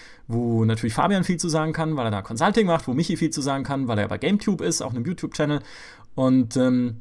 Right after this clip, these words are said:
was aber natürlich hauptsächlich deshalb so gut gestartet ist, weil es die beiden, oder zumindest Fabian, natürlich dann auch promotet haben auf sozialen Medien und so weiter und gesagt haben, „Hey, cool, ich war da bei einem Podcast, hör doch mal rein.“ Und, äh, das macht mich natürlich sehr happy einerseits, ja.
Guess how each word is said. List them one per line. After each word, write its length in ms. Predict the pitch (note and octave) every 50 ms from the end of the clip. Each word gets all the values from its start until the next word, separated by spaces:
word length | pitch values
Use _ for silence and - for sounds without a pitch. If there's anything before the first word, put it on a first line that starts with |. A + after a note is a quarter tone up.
| - - - - -
was 240 | - C#3+ C3 - -
aber 180 | C#3 B2+ B2 A#2+
natürlich 380 | A#2+ A#2 - C3 A#2+ - - -
hauptsächlich 460 | G#3 A#3 - - F3+ C3+ - A#2 -
deshalb 320 | F#3 F#3+ - C4+ A3+ -
so 80 | - B2+
gut 120 | C3+ C3+
gestartet 400 | A#2 A#2 - D#3 F#3 G#3+ - -
ist, 320 | - C3 F#3+ A3+ - - - - - - - - -
weil 360 | A2+ A#2 C3+ C#3 C#3+ C#3 C#3+
es 360 | C3+ B2+ - - - - - - - -
die 100 | C#3+ B2
beiden, 580 | G#2+ A2 G2 A2+ D3 G#3 A#3 C4 C#4 C#4+ C#4+ C#4 -
oder 220 | - C#3+ C3 B2
zumindest 340 | A#2+ - B2+ A2+ A2 - -
Fabian, 560 | - A2 B2+ F3 G3+ G#3 G3+ G3 G3+ A3 A3+ - - - - - - - - -
natürlich 460 | - C#3+ C#3+ B2+ - D#3 C#3+ C3+ - -
dann 180 | C#3+ B2+ A#2
auch 160 | - - -
promotet 440 | - B2+ A#2 D3+ A3 A3 - - -
haben 300 | D3+ C3+ D#3 D#3 E3 -
auf 180 | - A#2+ A2+ -
sozialen 360 | - A#2+ A2 - B2 A#2+ A#2+
Medien 300 | B2+ E3 A3 G#3+ A#3 -
und 100 | - C3+
so 80 | A3 A#3
weiter 240 | - A#3 B3+ C4+ B3+
und 60 | B3+
gesagt 220 | A#3+ C#3 C#3 - -
haben, 80 | E3+
„Hey, 120 | A#3+ C#4 A3 -
cool, 140 | C4 A#3+ F3
ich 60 | C#3
war 100 | E3 E3
da 60 | D#3+
bei 40 | C#3+
einem 100 | B2 G#2+
Podcast, 320 | - - - - E3 - -
hör 60 | D3
doch 80 | C3+ A2+
mal 100 | A#2 G#2
rein.“ 180 | F2+ - - - - - - - - - - - - - - - - - - - - -
Und, 300 | - C3+ C3 B2+ A2+ A2 C3
äh, 180 | B2 A#2+ A2+ A2 - -
das 140 | - - -
macht 100 | C3 G#2+
mich 100 | B2+ A#2+
natürlich 180 | A2+ B2 A2 -
sehr 100 | A#2+ A2
happy 260 | G#2 - G3+ A#3 -
einerseits, 480 | - D#3+ E3 D3+ - G#3+ A#3+ B3 -
ja. 160 | - C#3 F3+